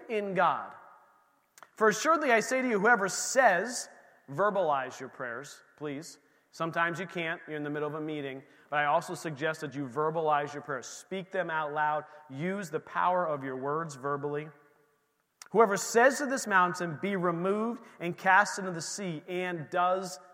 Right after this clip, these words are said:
not doubt." Where? In his heart.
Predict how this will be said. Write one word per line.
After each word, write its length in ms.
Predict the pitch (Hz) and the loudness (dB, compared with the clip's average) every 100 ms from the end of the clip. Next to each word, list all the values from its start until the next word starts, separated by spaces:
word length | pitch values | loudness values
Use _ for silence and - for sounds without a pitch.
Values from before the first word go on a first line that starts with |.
| - | -14
not 560 | 139 160 165 160 156 - - - _ - 117 107 | -2 2 4 2 -2 -14 -18 -20 _ -20 -14 0
doubt." 580 | 190 208 147 - - - - _ _ _ | 4 4 2 -4 -16 -20 -20 _ _ _
Where? 400 | 135 156 269 262 - - _ _ 151 | -4 -2 -2 -8 -20 -20 _ _ -8
In 140 | 156 | -6
his 200 | 160 151 | -6 -6
heart. 460 | - 117 95 - | -4 -4 -6 -18